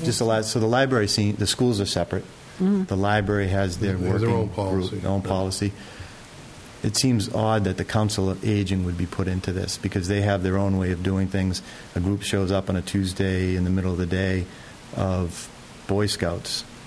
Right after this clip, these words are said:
Speaker 1: Does that really fit into what their mission is, or, or are they
Speaker 2: Yeah.
Speaker 1: part of this group?
Speaker 2: It
Speaker 1: Because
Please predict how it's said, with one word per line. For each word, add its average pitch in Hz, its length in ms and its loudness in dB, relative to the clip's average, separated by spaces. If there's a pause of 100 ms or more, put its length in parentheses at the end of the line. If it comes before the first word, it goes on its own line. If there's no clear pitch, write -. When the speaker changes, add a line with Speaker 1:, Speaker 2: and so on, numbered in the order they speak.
(360)
Speaker 1:
Does 92 120 -2
that 95 100 0
really 98 220 2
fit 98 220 -2
into 98 360 0
what 92 320 -2
their 95 360 2 (840)
mission 98 340 0
is, 110 240 2
or, 92 100 0
or 92 260 -2 (460)
are 101 220 2
they 101 300 2 (100)
Speaker 2:
Yeah. - 100 -4
Speaker 1:
part 107 200 2
of 107 100 -2
this 107 140 -2
group? 117 260 0 (160)
Speaker 2:
It 107 100 0
Speaker 1:
Because 101 500 -2